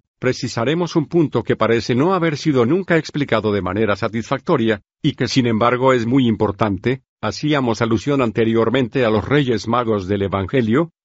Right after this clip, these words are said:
como unificando en ellos los dos poderes. Ahora diremos que estos personajes misteriosos no representan en realidad otra cosa que a los tres jefes de la Garta.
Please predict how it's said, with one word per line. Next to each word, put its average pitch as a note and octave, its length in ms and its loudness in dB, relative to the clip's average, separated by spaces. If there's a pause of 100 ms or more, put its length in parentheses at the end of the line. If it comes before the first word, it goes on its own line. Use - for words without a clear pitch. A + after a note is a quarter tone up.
como A2 240 2
unificando A2+ 640 0
en G2+ 100 0
ellos G#2+ 340 0
los A2+ 160 0
dos C#3+ 260 2
poderes. G#2+ 720 -4 (180)
Ahora B2 420 4
diremos D3+ 440 -2
que D3 140 0
estos B2 300 -2
personajes G#2+ 640 0
misteriosos A#2+ 720 -2
no A#2 160 0
representan B2+ 640 0
en A2 140 0
realidad G2+ 480 0
otra A2+ 260 0
cosa A#2+ 320 -4
que G#2 160 -2
a F#2+ 60 0
los F#2+ 180 -4
tres A#2+ 280 -2
jefes C3 360 0
de A2 80 0
la G2+ 120 0
Garta. G2+ 380 -6